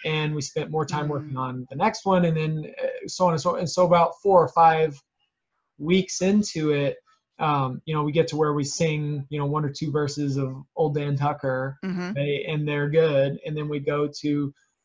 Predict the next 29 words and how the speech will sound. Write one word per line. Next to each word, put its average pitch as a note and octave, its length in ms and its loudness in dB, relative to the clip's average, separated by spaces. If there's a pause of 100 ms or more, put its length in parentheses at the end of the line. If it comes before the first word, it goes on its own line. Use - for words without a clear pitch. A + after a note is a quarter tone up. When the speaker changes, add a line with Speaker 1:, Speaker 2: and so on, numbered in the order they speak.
(300)
Speaker 1:
you E3 140 -2
know, C#3 80 0
one D#3 380 0
verse D3 320 0
of C#3+ 220 -4
Oh D#3+ 100 2
Susanna, D3 500 -4
and C#3 140 0
they're C3+ 140 0
good. C3 480 -2
And C3 140 -8
then, E3+ 320 -6
Speaker 2:
Mm-hmm. G3+ 40 -8 (160)
Speaker 1:
um, - 340 -4
y-, F#3+ 200 -2
you F#3+ 140 0
know, D3+ 120 0
just D3 260 -8
kind D#3+ 140 -2
of C#3 140 -8 (440)
moving E3+ 320 -2
along C#3+ 540 -4 (360)
that D#3 280 2
way. C#3+ 240 2
So D3+ 140 0
I E3 100 4
got E3+ 240 4
to D3 80 -4
where D3 540 -2